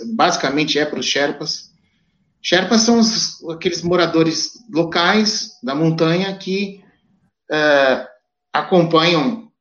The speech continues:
os montanhistas e os escaladores até os seus destinos finais.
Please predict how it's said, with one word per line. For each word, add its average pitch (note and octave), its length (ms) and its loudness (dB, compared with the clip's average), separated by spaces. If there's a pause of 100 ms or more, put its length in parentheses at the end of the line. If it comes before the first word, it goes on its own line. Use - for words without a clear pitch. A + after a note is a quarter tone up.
(100)
os - 580 -10
montanhistas D3+ 1160 -2
e E3 340 2
os D3+ 160 -4
escaladores C#3+ 920 0
até C#3 260 -6
os C#3+ 140 -2
seus D3+ 640 -6
destinos D3 480 -2
finais. C#3 600 -6